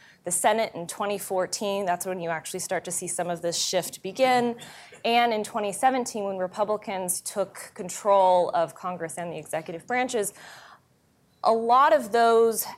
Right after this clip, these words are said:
activists who were involved in these fiscally conservative groups, many of which are Republican,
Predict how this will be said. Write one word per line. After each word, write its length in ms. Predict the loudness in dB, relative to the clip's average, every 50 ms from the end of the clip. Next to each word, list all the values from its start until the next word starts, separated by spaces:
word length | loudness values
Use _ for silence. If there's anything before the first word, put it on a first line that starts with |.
| 2
activists 720 | 4 4 4 4 0 -2 -4 0 2 2 2 2 0 -2 -4
who 120 | -2 -4 -4
were 220 | -2 -2 -2 -2
involved 880 | -4 -4 0 4 8 8 10 10 10 8 8 6 4 4 0 -6 -8 -6
in 160 | -4 -4 -4
these 280 | -4 -4 -4 -4 -4 -6
fiscally 460 | -6 -2 -2 -2 -2 0 -2 -2 -2
conservative 680 | -2 -6 -6 -4 0 0 0 0 0 -2 -4 -6 -6 -4
groups, 500 | 2 2 4 4 2 0 -4 -6 -8 -8 -10 -8
many 300 | 0 2 2 4 4 2
of 80 | 2
which 220 | 0 -2 -2 -2 -6
are 80 | -4
Republican, 880 | -4 -4 -4 -2 0 0 2 2 0 -2 -2 -2 -2 -2 -4 -6 -10